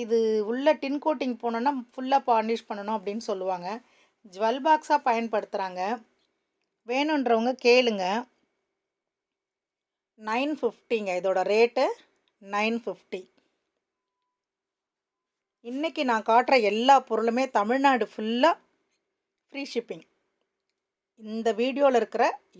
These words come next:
எல்லாமே, எல்லது காட்டுறனோ அது எல்லாமே ஃப்ரீ ஷிப்பிங் தான்.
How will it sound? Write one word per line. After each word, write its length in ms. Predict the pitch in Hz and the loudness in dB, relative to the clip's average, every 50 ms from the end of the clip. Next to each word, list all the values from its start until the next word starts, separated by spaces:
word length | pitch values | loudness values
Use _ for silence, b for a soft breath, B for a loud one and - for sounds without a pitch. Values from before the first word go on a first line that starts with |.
| 196 196 | -8 -6
எல்லாமே, 480 | 214 226 240 247 233 208 196 208 247 285 - - - 202 | -4 2 2 2 2 2 0 -2 -4 -6 -6 -8 -12 -6
எல்லது 240 | 196 226 226 233 233 - 196 | -2 0 0 0 0 0 0
காட்டுறனோ 400 | - 208 - 208 196 208 254 285 254 | -2 0 -2 -6 -4 -2 0 0 0
அது 120 | 196 190 185 196 | 0 -2 -4 -2
எல்லாமே 320 | 202 220 226 220 240 302 - | 0 0 2 2 0 -2 -2
ஃப்ரீ 140 | - 220 214 214 - | 0 0 0 0 -2
ஷிப்பிங் 340 | 220 208 - - 175 170 165 180 | -4 -6 -6 -8 -10 -8 -6 -6
தான். 120 | 175 - | -6 -8